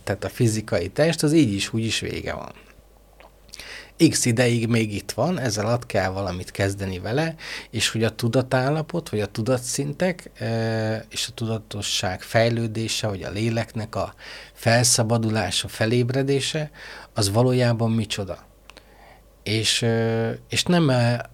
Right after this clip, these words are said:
csak az egónk számára rettenetes az elmúlás, és a lélek meg köszöni szépen jól van. És neki tök rendben van, hogyha háromezer évig mondjuk nincs élet, a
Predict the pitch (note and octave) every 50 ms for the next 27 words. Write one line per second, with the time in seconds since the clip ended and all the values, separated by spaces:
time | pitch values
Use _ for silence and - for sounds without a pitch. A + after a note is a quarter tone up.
0 | - - - - A#2+ - B2 A#2+ D3+ D#3 C#3+ A#2+ G#2 G#2+ G2 - - A2+ G2+ G2
1 | G#2+ G#2 G2 F#2+ G2 G2+ G2+ G2 G2 F#2 - - - G2+ F#2+ F2+ F2+ - - F#2
2 | - - G#2 F#2+ F#2+ F#2 F2+ F2+ F2+ F#2 F2+ F2+ E2+ - - - - - - A#2
3 | - - A#2+ A2 A2 A2 G#2+ G#2+ A2 - A#2 A2+ - - - B2+ - - A#2+ G#2
4 | G2+ - - - G2 - - G2+ F#2+ F#2+ F#2 F2+ F2+ F2+ F2 F2+ D#2+ D#2 - -
5 | - - - - - - - - - - - - - - A#2+ A2 - B2 - -
6 | C3 B2 - - A2+ G#2 G#2 G2+ G2 F#2+ F2 F2+ D#2+ E2 F2+ F#2+ G2+ G2+ - -
7 | - G#2 G2 F#2+ G2+ G2+ G2+ G2 G2 F#2+ F#2+ F#2 - - G2 F#2+ F#2 F#2 F#2 F#2+
8 | F#2 F2+ F#2 F#2 F2+ F2+ F2+ - F#2+ - - F2+ F2 F#2 - - F2 - - -
9 | - - G2+ G2 G2+